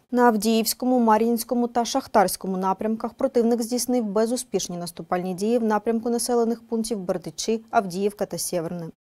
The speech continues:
Ворожих обстрілів зазнали, зокрема, Новобахмутівка, Кам'янка, Авдіївка,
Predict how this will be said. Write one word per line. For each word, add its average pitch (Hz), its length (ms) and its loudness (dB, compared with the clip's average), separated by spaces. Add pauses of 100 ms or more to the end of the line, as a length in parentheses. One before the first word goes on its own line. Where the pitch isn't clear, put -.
(320)
Ворожих 269 420 8
обстрілів 190 440 4
зазнали, 220 380 0
зокрема, 226 520 0
Новобахмутівка, 220 920 -2
Кам'янка, 196 640 -2
Авдіївка, 208 680 -2